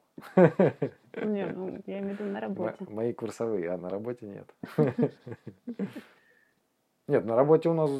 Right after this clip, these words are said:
Speaker 1: да, в, это, в группе была женщина, которая рисовала на Кульмане.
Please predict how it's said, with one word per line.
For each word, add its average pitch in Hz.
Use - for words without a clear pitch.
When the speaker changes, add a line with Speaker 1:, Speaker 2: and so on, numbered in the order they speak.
Speaker 1:
да, 117
в, 107
это, 107
в 98
группе 120
была 107
женщина, 104
которая 98
рисовала 90
на 92
Кульмане. 87